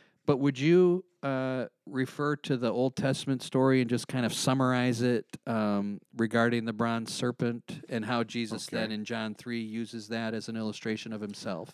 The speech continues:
Speaker 2: Well, uh, to, to just put things in a nutshell, the, the nation of Israel had, you know, they were always complaining.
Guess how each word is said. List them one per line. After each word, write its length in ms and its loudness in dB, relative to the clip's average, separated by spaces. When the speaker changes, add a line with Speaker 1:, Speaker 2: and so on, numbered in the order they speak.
Speaker 2:
Well, 320 2
uh, 140 -8
to, 180 0
to 120 -4
just 220 -4
put 180 6
things 220 8
in 80 6
a 80 6
nutshell, 580 4
the, 360 2
the 200 -2
nation 480 6
of 100 2
Israel 640 4
had, 260 -4
you 160 2
know, 160 2
they 120 2
were 120 10
always 420 12
complaining. 640 0